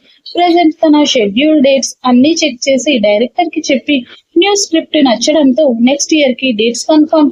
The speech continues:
చేసి అతన్ని పంపించేశాక నెక్స్ట్ వీక్ అవుట్‌డోర్ షూటింగ్ కోసం షెడ్యూల్ ఓకే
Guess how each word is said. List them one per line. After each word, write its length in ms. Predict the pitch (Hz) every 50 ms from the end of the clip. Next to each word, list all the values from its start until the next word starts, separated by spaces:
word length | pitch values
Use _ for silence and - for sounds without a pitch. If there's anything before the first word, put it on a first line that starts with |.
| 269
చేసి 240 | 247 254 - - 285 247 - - - - - - -
అతన్ని 340 | 370 392 403 381 359 330 330
పంపించేశాక 840 | 302 226 214 233 226 330 330 330 330 330 294 262 - 262 247 233 294 294 262 233
నెక్స్ట్ 340 | 226 240 262 - - - 330
వీక్ 240 | 349 339 320 339 _ - -
అవుట్‌డోర్ 440 | 262 247 269 233 233 302 330 320
షూటింగ్ 380 | 320 - 285 254 - 285 254 247
కోసం 320 | - 254 240 240 302 285 247 - - - _ _ _ -
షెడ్యూల్ 460 | - 381 370 339 330 339 339 311 285
ఓకే 280 | 277 285 254 - 262